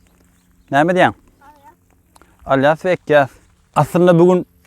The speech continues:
irden şikanymyz howa şeýle bir ysty diý, ýaňza da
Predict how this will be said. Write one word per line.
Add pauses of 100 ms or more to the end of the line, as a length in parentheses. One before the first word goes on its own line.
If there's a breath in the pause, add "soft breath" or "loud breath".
(160)
irden
şikanymyz
howa
şeýle
bir
ysty
diý, (160)
ýaňza
da